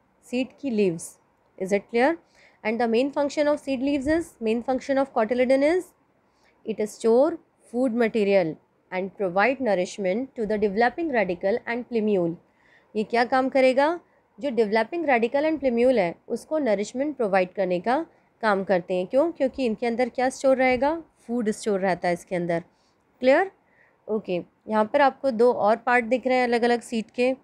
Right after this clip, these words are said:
radicle and plumule। You can see easily radicle and plumule। Okay,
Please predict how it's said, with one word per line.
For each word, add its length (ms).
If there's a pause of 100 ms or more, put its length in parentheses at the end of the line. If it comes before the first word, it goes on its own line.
(500)
radicle 460
and 160
plumule। 480 (2250)
You 100
can 180
see 180
easily 380
radicle 360
and 200
plumule। 400 (580)
Okay, 340